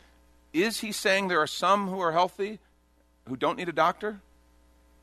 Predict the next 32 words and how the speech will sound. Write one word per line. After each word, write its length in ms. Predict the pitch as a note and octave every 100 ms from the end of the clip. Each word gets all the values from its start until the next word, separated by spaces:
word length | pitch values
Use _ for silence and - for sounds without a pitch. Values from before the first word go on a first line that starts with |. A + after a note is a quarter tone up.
| _ _ _ _ _ _ _ _ _
I 80 | -
don't 160 | C#3 A#2
think 140 | B2
so, 300 | - B1 B1 -
but 100 | -
let's 160 | F2+ -
hold 180 | A#2+ A#2
on 140 | F#2+
with 100 | D#2+
that. 140 | C#2+ - - - - _ _ _ _ _ _
Haven't 320 | A#2 B2 B2+
you 140 | G#2 G#2+ F#2+ F2+
learned 260 | A2 D#3
what 80 | E3+
it 80 | C3+
means, 260 | C3 B2 G#2+
"I 80 |
desire 280 | G#2 G2 G#2
mercy, 420 | G2+ A2+ A#2 B2+
not 180 | A2+ G2+
sacrifice"? 840 | - A2 G#2+ G#2+ - D2+ D2+ - - _ _ _ _ _ _ _ _ _ _
And 140 | - F2+ _ _ - - -
I 60 |
came 280 | G2+ D#3 D3+
to 60 | C#3
call 320 | - D3 C3
sinners, 800 | - - - F3+ E3 G#2 F#2 -
not 200 | B2+ -
the 80 | A2+
righteous, 680 | G#2+ C3 F3 - G2 -
to 160 | - D3
repentance. 1000 | C#3 - - F#3 G3+ - F#2 E2 -